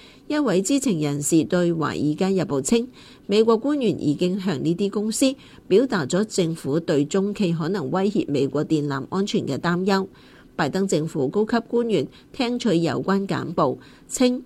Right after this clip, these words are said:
中英海底系統有限公司等中企參與海底光纜維護，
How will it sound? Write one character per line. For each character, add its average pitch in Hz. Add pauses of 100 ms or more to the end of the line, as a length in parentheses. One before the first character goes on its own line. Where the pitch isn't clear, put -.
中 240
英 240
海 165
底 160
系 175
統 151
有 147
限 165
公 185
司 247 (320)
等 165
中 226
企 151
參 190
與 156
海 160
底 131
光 190
纜 147
維 143
護， 147